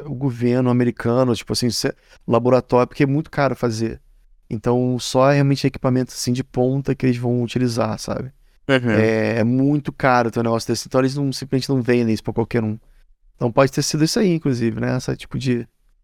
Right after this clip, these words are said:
Speaker 1: de material. E parece um pouco isso com o que ele viu, né? Vai, vai saber.
Speaker 2: Mas voltando na Zurka, é, tipo, a nave relacionado a, a enchente e a fortes tempestades na, na área?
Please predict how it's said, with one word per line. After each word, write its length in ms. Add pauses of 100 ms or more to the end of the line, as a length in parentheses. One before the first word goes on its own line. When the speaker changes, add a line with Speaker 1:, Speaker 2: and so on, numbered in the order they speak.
(360)
Speaker 1:
de 100
material. 380
E 80
parece 500
um 80
pouco 560 (800)
isso 260
com 140
o 40
que 140
ele 120
viu, 340
né? 180
Vai, 300 (140)
vai 120
saber. 460 (680)
Speaker 2:
Mas 200
voltando 420
na 160
Zurka, 680 (140)
é, 160
tipo, 640
a 140
nave 600
relacionado 920
a, 360
a 140
enchente 840
e 60
a 120
fortes 340
tempestades 760
na, 280
na 160
área? 560